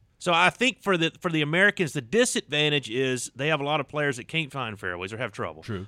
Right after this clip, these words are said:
Speaker 1: Koepka, Phil, Finau, Tiger at times, although not, not recently, Bubba Watson. But since it's a short golf course, they can take less than driver off the tee and hopefully find some more fairways.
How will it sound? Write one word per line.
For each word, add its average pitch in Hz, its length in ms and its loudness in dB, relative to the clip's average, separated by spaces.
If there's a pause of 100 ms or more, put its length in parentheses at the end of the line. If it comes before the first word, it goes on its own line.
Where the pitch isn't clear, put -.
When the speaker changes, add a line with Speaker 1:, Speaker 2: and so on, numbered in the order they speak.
Speaker 1:
Koepka, 135 460 -4
Phil, 120 520 -2
Finau, 117 460 -4 (260)
Tiger 156 380 4
at 110 140 -2
times, 107 360 0
although 113 200 0
not, 117 320 -4
not 123 200 -6
recently, 107 520 -6 (320)
Bubba 151 240 4
Watson. 147 480 2 (560)
But 160 200 2 (380)
since 247 280 4
it's 226 120 0
a 156 60 6
short 233 360 4
golf 202 280 4
course, 120 400 -4 (180)
they 151 120 2
can 156 120 -4
take 175 200 0
less 156 260 2
than 143 100 -6
driver 123 380 0
off 117 180 -2
the - 60 -20
tee 139 140 -6
and 120 100 -4
hopefully 127 300 -4
find 139 400 -2
some 113 140 -8
more 101 180 -6
fairways. 85 520 -10